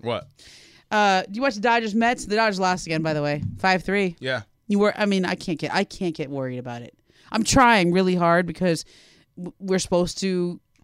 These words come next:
Speaker 2: have some drama and some intrigue, but, like, they're so good. And yes, they lost two in New York to the Mets, and they lost to Chris Bassitt, and they lost to Jacob deGrom, and it could be an L C S thing, but they're, like,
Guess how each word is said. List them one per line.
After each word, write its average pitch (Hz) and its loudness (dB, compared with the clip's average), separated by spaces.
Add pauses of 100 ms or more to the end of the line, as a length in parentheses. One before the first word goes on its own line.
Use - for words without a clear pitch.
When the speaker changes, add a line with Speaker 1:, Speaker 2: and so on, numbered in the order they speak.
(140)
Speaker 2:
have 175 -2
some 175 -2
drama 156 2
and 160 -6
some 160 -6
intrigue, 160 -4
but, - -10
like, 180 -4
they're 202 -4
so 233 -2
good. 139 -4 (400)
And 185 -2
yes, 208 0
they 202 2
lost 170 0
two 180 -2
in 170 0
New 160 2
York 147 0
to - -20
the 147 -4
Mets, 135 -6 (100)
and 135 -8 (420)
they 160 -2
lost 170 -2
to - -18
Chris 175 -4
Bassitt, 151 -2
and 143 -6
they 147 -4
lost 143 -4
to 151 -14
Jacob 147 -4
deGrom, 143 -4
and 143 -2
it 147 -4
could 143 -6
be 139 -4
an 135 -2
L 139 -4
C 139 -10
S 131 -10
thing, 131 -6
but 135 -10
they're, 190 -2
like, 180 -4